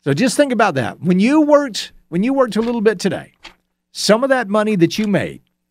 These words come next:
went to this grant for the University of Rhode Island to write propaganda pieces against you and your ideology.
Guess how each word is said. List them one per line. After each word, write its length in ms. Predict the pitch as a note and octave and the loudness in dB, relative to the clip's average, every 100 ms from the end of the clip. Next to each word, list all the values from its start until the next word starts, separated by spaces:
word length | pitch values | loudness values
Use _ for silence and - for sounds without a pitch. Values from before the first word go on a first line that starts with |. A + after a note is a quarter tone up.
| _ _ _ _ _ | _ _ _ _ _
went 300 | A2 E3+ B3 | 0 2 2
to 120 | - A#3 | 2 2
this 240 | C4 - | 2 0
grant 600 | - E3+ D#3 D2+ - _ _ _ _ _ _ _ _ _ _ _ _ | 2 4 2 -2 -14 _ _ _ _ _ _ _ _ _ _ _ _
for 120 | C#3+ | 2
the 100 | D3 | 4
University 640 | F3 D4+ C#4 C4+ - A3+ | 4 2 2 2 0 -4
of 100 | F3 | 0
Rhode 220 | F#3+ F3+ | 2 4
Island 500 | D#3+ D3 A2+ G2+ A2+ _ _ _ _ _ | 4 2 0 -6 -10 _ _ _ _ _
to 140 | - D3 | 0 2
write 320 | C#3 A#2+ - | 2 0 -2
propaganda 680 | G3+ A3+ A#3 G#3 G#3 E3+ | 0 0 0 0 0 0
pieces 640 | - C#3 A#2 C3+ A#2+ A#2 - _ _ _ - | 0 0 2 2 0 -2 -8 _ _ _ -6
against 540 | C3 B2+ C3 A#2+ - | -2 0 0 -2 -6
you 520 | A#2+ E3 A#3 C4+ B3+ - | 0 2 2 0 -2 -4
and 140 | E3 | -2
your 180 | F#3 F3+ | 0 0
ideology. 760 | D#3+ B2+ A#2 E2+ D2 - - | 0 0 -2 -4 -10 -18 -20